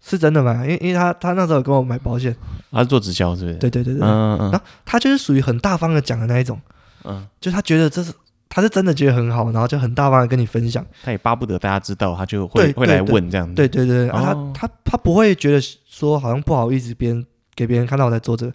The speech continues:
Speaker 2: 嗯。
Speaker 1: 他觉得这是荣耀啊，
Speaker 2: 哦。
Speaker 1: 因为他真的在里面成功嘛。
Speaker 2: 嗯，嗯，嗯。
Speaker 1: 对，对，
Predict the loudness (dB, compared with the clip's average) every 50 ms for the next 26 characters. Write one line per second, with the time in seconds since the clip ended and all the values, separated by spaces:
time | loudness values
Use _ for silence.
0 | -10 -8 -6 -4 -2 -2 2 2 2 2 2 0 -2 -2 -2 0 0 0 0 0
1 | 0 0 -2 -2 -6 -10 -14 -14 _ -4 -2 -2 -2 -2 -4 -4 -4 0 2 2
2 | 2 2 2 2 2 2 2 2 2 0 -2 -2 -2 -6 -4 -4 -4 -4 -2 -4
3 | -4 -6 _ _ _ _ -4 -2 -2 -2 -4 -4 -4 -6 -4 -2 -2 0